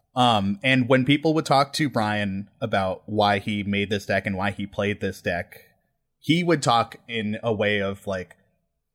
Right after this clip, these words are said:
"I, <laughs> I am a pub stomper." I, they're like, "There's, uh, in that old adage of, 'There's a finite amount of magic or fun to be had in a game of Magic, and I want to have all of it.'"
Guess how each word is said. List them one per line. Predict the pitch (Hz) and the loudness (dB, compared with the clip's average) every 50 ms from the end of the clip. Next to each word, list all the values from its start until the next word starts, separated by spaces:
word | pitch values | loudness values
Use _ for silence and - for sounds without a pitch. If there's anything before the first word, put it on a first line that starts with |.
| _ | _
"I, | - 120 127 123 - - 139 | -4 -2 0 2 2 2 2
<laughs> | - | 2
I | 123 127 | 4 4
am | 135 139 135 | 4 4 4
a | 127 | 4
pub | 127 131 127 120 | 4 2 2 0
stomper." | - - 101 98 95 - 104 98 | 0 -4 -6 -4 -4 -4 -4 -2
I, | 98 104 107 | -2 -2 -2
they're | 107 107 107 104 | -2 -4 -4 -2
like, | 110 104 - | -2 -2 -2
"There's, | 113 104 104 - - - - _ - | -4 -4 -4 -6 -10 -18 -18 _ -4
uh, | 113 107 104 104 101 | -2 -2 -2 -2 -2
in | 113 117 | -2 0
that | 113 113 113 | 0 2 2
old | 117 113 117 113 104 - - | 2 2 2 0 0 -6 -4
adage | 110 107 104 107 104 98 - | -2 -2 0 0 -2 -4 -4
of, | 107 98 - | -4 -4 -4
'There's | - 107 107 113 127 | -2 -4 0 0 0
a | 120 | 0
finite | - 123 113 110 113 113 113 113 | 2 0 2 2 2 2 2 2
amount | 110 104 107 104 101 | 0 -2 -2 -2 -4
of | 104 98 - | -4 -4 -4
magic | 101 95 98 98 98 95 - - - - _ _ _ _ - | -2 -2 -2 -2 -4 -6 -8 -12 -18 -20 _ _ _ _ -2
or | 110 110 104 92 110 | 0 0 0 -2 -2
fun | 110 - 123 117 | 0 0 2 2
to | 117 107 | 2 0
be | 107 107 | 0 0
had | 107 101 101 98 87 | 2 2 2 0 -2
in | - 107 107 | -4 -4 -4
a | 107 | -4
game | 101 104 98 101 98 | -2 -2 -2 -2 -4
of | 95 | -4
Magic, | 101 98 98 - 101 101 - | -4 -4 -4 -6 -6 -6 -6
and | 101 92 | -6 -6
I | 101 | -4
want | 98 95 98 | -6 -4 -4
to | - 95 | -4 -2
have | 98 95 90 | -2 -2 -2
all | 87 92 95 92 92 | -4 -4 -4 -6 -6
of | 90 | -6
it.'" | 92 95 92 | -6 -6 -6